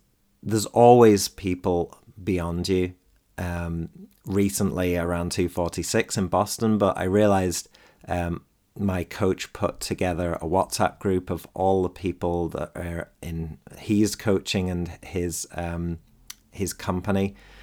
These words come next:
are, are coaching, and I realized I'm probably around about the middle of the people in that group. Um, <laughs> so that kind of puts into context that,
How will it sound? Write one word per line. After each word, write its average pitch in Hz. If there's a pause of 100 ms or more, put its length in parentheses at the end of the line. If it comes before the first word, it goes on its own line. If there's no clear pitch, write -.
(920)
are, 101 (100)
are 98
coaching, 95 (100)
and 92
I 92
realized 101
I'm 101
probably 120
around 95
about 82
the 85
middle 90
of 85
the 92
people 85
in 87
that 82
group. 90 (180)
Um, 82 (520)
<laughs> -
so -
that 107
kind 107
of 101
puts -
into 95
context -
that, 92